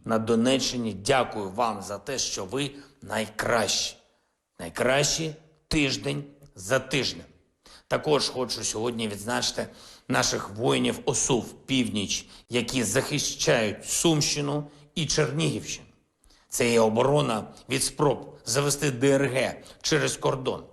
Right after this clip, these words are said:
Це і прикриття України від повітряних ударів. Це і захист від артилерії терористів. Дякую усім нашим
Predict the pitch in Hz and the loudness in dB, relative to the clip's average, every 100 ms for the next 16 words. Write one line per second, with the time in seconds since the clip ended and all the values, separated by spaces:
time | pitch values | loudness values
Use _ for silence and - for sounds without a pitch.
0 | - - - 135 127 110 131 - 156 156 | -20 -16 -4 0 0 0 -2 2 0 2
1 | 165 113 107 127 123 107 123 120 160 151 | 2 2 -2 -4 -4 -4 -4 0 0 2
2 | 151 143 147 151 156 139 113 87 - - | 0 2 0 2 2 4 2 0 -10 -20
3 | - - 143 135 156 147 113 - 120 110 | -12 -2 0 2 2 2 -2 -2 -6 -6
4 | - - - 170 151 170 151 151 143 135 | -12 -12 0 0 2 2 4 4 4 0
5 | 120 147 143 131 110 - 73 - _ _ | 0 2 2 0 -6 -10 -14 -20 _ _
6 | _ 107 131 110 101 85 82 - 87 90 | _ 0 2 2 -2 -8 -4 -6 -6 -8
7 | 90 - | -6 -6